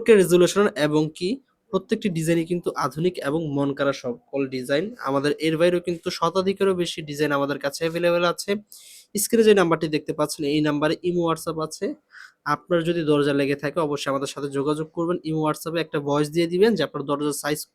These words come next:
কয় ফিট বাই কয় ফিট, কয় পিস লাগবে, ঠিকানা কোথায়। এই তিনটা জিনিসই কিন্তু আমাদেরকে জানালে আমাদের প্রতিনিধি আপনাকে ডিজাইন সহ, প্রাইস সহ, ডিটেলসে সবকিছু বলে দিবে ইনশাল্লাহ।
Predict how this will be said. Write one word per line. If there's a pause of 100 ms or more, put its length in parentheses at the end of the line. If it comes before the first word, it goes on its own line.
কয়
ফিট
বাই
কয়
ফিট, (500)
কয়
পিস
লাগবে,
ঠিকানা
কোথায়। (600)
এই
তিনটা
জিনিসই
কিন্তু
আমাদেরকে
জানালে
আমাদের
প্রতিনিধি
আপনাকে (180)
ডিজাইন
সহ,
প্রাইস
সহ, (580)
ডিটেলসে
সবকিছু
বলে
দিবে
ইনশাল্লাহ।